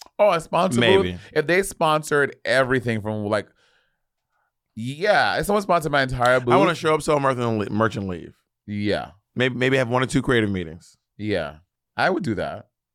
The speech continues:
Speaker 1: And maybe that's what some other girls do. We just don't know, or we're not being asked. I have heard of some girls who get, who have done sponsored booths for sure.
Speaker 2: I would team up with one. I would,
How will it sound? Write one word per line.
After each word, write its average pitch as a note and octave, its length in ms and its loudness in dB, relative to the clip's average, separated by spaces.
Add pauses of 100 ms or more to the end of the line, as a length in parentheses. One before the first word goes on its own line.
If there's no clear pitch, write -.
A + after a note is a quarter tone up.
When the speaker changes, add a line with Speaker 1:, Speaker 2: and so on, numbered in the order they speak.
(640)
Speaker 1:
And A#2 100 -6
maybe E3+ 120 2
that's G3 140 2
what E3 80 -6
some E3 120 -4
other D#3+ 120 -2
girls C#3+ 220 0
do. D3+ 80 -4
We C3+ 80 -2
just A#2+ 140 -4
don't A2+ 140 0
know, A2 320 -8
or G2+ 140 -4
we're A2 80 -2
not A2 140 -4
being G#2 120 -6
asked. F#2+ 360 -12 (840)
I D#3+ 140 -2
have E3+ 220 2
heard C3+ 160 2
of A#2 60 -4
some A#2 160 -4
girls G2+ 160 0
who G2 80 -4
get, F2 120 -6
who G2 120 -8
have F2+ 200 -8 (140)
done F2 140 -14
sponsored D#2+ 340 -16
booths D#2 180 -18
for F2 100 -18
sure. - 360 -18 (760)
Speaker 2:
I - 40 0
would F5+ 220 0
team - 160 0
up B2+ 100 0
with A2 100 -4
one. A2+ 140 0
I - 60 -2
would, C5+ 160 0